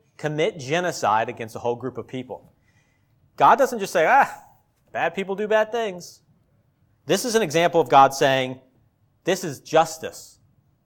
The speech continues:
You killed, you will be killed. Your people killed, your people will be killed." It, it continues.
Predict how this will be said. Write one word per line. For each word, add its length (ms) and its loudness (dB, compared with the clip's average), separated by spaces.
You 160 -10
killed, 580 -2
you 160 -12
will 160 2
be 160 -6
killed. 300 -14
Your 120 -6
people 360 -4
killed, 480 0
your 160 -4
people 240 -8
will 100 -6
be 120 -10
killed." 320 -14
It, 200 -10
it 60 -10
continues. 520 0